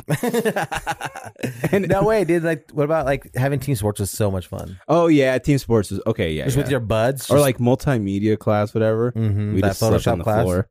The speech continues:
Speaker 1: Yeah.
Speaker 2: <laughs> After we get done, like, t-, twenty minutes in, we just sleep.
Speaker 1: I don't remember anything from that class.
Speaker 2: I don't remember anything from high school.
Speaker 1: I definitely, <laughs> honestly, me
Speaker 2: Except
Speaker 1: neither.
Speaker 2: for How to Love came out my senior year.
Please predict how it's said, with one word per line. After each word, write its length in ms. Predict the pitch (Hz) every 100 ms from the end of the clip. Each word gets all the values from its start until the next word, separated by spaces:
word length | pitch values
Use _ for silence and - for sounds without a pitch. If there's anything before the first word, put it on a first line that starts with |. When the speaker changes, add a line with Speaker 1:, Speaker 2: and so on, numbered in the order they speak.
| -
Speaker 1:
Yeah. 120 | - - _
Speaker 2:
<laughs> 200 | _ - 147
After 200 | - 135
we 80 |
get 120 | 120 95
done, 220 | 110 104
like, 180 | 92 -
t-, 60 | -
twenty 200 | 107 95
minutes 220 | 92 87
in, 100 | 90
we 60 | 82
just 140 | 78
sleep. 180 | 57 - _ _ _ -
Speaker 1:
I 80 | 120
don't 100 | 123
remember 260 | 120 113
anything 360 | 95 107 95 95
from 140 | 92
that 140 | 87 85
class. 300 | 78 50 -
Speaker 2:
I 40 |
don't 100 | 120
remember 160 | 107 98
anything 220 | 92 95
from 100 | 85
high 140 | 101 101
school. 340 | - 78 - - -
Speaker 1:
I 100 | 131
definitely, 480 | 165 196 156 139 123 -
<laughs> 160 | - -
honestly, 300 | 139 170 185
me 120 | 131
Speaker 2:
Except 220 | 135 196
Speaker 1:
neither. 180 | 180 135
Speaker 2:
for 60 | 90 -
How 160 | 143 156
to 80 | 147
Love 460 | 107 110 147 160 _ _ -
came 160 | 120 113
out 120 | 101
my 120 | 90
senior 380 | - 92 87 85
year. 340 | 82 80 120